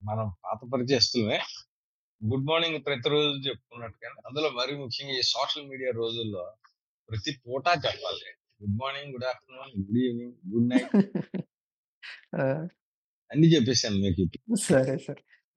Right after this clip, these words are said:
Speaker 2: సార్, మీరు జర్నలిస్ట్‌గా పనిచేశారు, రాశారు, అనువాదాలు చేశారు, పాశ్చాత్య రచయితల్ని, తెలుగు రచయితల్ని కూడా పరిచయం చేశారు మీ రాతల ద్వారా.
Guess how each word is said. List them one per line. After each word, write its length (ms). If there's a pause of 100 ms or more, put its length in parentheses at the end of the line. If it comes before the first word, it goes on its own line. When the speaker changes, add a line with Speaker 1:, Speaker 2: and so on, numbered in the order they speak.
(360)
Speaker 2:
సార్, 180
మీరు 640 (160)
జర్నలిస్ట్‌గా 560
పనిచేశారు, 1040
రాశారు, 800 (560)
అనువాదాలు 520
చేశారు, 680 (540)
పాశ్చాత్య 560
రచయితల్ని, 1160
తెలుగు 240
రచయితల్ని 540
కూడా 160 (100)
పరిచయం 460
చేశారు 340 (180)
మీ 80
రాతల 460
ద్వారా. 280